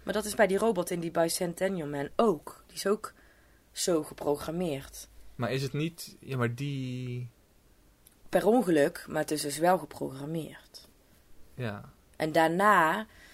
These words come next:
Speaker 1: wil die robot dus, mm, ja, do-,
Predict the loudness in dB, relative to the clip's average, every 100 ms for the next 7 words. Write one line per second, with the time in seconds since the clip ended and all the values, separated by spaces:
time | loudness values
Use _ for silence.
0 | -20 -20 -4 -4 -2 -2 0 0 0 -2
1 | -2 -4 -2 -6 -8 -14 _ _ _ _
2 | _ _ _ _ _ -20 -20 -20 -16 -16
3 | -16 _ _ -20 0 4 4 2 -4